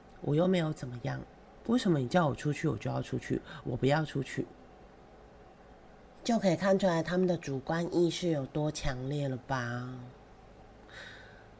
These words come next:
神奇的是，小时候如果有老师凶我，我就会很直观的很讨厌那些很凶，然后说话又很不客气的老师。但是在心语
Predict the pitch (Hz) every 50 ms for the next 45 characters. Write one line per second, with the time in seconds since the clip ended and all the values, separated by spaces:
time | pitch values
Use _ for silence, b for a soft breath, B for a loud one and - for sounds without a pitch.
0 | - - - - - - - - 190 240 247 - - 202 180 175 190 190 190 -
1 | 226 214 196 190 175 151 135 - - 156 139 143 - 185 208 262 262 214 185 185
2 | 185 170 165 175 175 156 143 139 - 180 180 180 - - 196 170 170 175 175 170
3 | 156 143 117 123 - - - - - - - - 139 143 139 - 208 214 226 220
4 | 185 175 156 139 127 - 139 139 139 - 147 156 165 160 143 - 147 151 139 156
5 | 151 - 160 147 127 131 151 165 160 160 156 151 147 - - 147 143 143 143 -
6 | B B B - - 160 143 143 139 - - 190 190 196 196 190 170 151 160 175
7 | 170 - - 170 160 180 175 175 175 165 156 123 110 - 117 - - 160 147 -
8 | - 151 139 123 123 - - - - - - - - - - - - - - -
9 | - - - - B B B B B B B B B B B - 294 302 302 294
10 | - 302 294 247 277 285 277 254 - - - 240 240 240 226 202 185 170 160